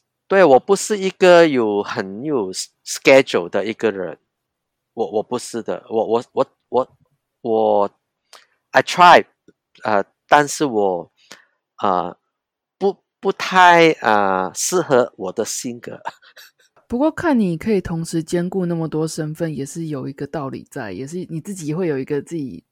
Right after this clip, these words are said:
Speaker 2: management 的那个方式嘛，对啊。
Speaker 1: 因为身份是，身份不，不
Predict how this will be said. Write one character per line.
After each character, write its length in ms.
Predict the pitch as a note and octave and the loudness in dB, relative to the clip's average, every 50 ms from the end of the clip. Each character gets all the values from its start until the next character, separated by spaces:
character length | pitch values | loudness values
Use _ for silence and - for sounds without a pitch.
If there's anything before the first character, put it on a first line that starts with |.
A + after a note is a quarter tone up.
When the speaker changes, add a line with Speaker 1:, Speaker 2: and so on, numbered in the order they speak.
| - | -16
Speaker 2:
management 600 | - D#3 D#3 D3+ D3 D3 - - - C#3+ C#3 B2 | -14 -12 -10 -10 -12 -12 -14 -16 -16 -16 -14 -14
的 100 | A#2+ C3 B2+ | -14 -14 -14
那 140 | B2+ C#3+ C3+ | -12 -12 -12
个 340 | - C3+ G2+ E2 D#2 E2 - _ | -12 -12 -12 -12 -14 -16 -18 _
方 240 | - A2 A2 C3 | -20 -18 -18 -18
式 220 | D3 - - - - | -18 -18 -20 -20 -20
嘛， 140 | - - _ G#3 G#3 _ | -20 -20 _ _ _ _
对 140 | - G2+ D#2 | -20 -20 -20
啊。 120 | - - _ _ _ _ _ _ _ _ _ - | -20 -20 _ _ _ _ _ _ _ _ _ -4
Speaker 1:
因 120 | G3+ A3 | 0 2
为 80 | A3 G#3 | 2 2
身 260 | G3+ - A3+ A3+ A3+ | 2 2 -2 -2 -2
份 240 | G#3+ - A3 G#3+ G#3+ | -2 -4 -4 -4 -6
是， 460 | G#3 - - A3+ G#3 G3+ F#3+ F#3 F3 - - | -8 -8 -6 -6 -4 -2 0 0 -2 -2 -4
身 220 | - - A#3 A3+ A3 | 0 2 4 4 4
份 100 | A3+ G#3+ | 2 2
不， 140 | - G#3+ G3 - - _ | 2 0 0 -2 -6 _
不 120 | - G#3 | -2 -2